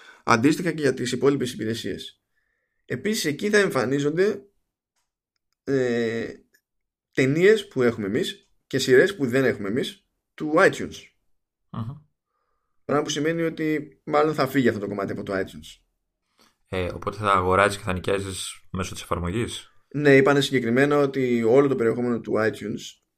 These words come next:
Speaker 1: θα σκάει εκεί και θα ισχύει ότι μπορείς να νοικιάσεις και να αγοράσεις άσχετα με όλα τα υπόλοιπα που είναι συνδρομητικά.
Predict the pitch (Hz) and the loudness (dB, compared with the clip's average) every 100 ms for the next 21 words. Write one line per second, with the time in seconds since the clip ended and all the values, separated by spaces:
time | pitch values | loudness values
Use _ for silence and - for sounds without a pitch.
0 | _ - 107 - 120 110 - 117 170 98 | _ -6 -4 0 2 2 0 -2 -4 -6
1 | - 123 120 117 113 110 117 120 151 180 | -10 -4 -2 -2 -2 -4 -4 -6 -2 0
2 | 175 139 143 147 127 131 139 139 120 110 | 0 0 -2 -2 -2 -2 -2 -2 -4 -2
3 | 104 117 170 196 - 131 139 143 120 117 | 0 0 0 -4 -6 -2 -2 0 0 0
4 | 107 104 98 117 113 110 104 107 104 98 | 0 0 0 2 2 -2 0 0 0 -6
5 | 107 104 110 101 98 101 87 - | -12 -14 -12 -14 -12 -10 -10 -10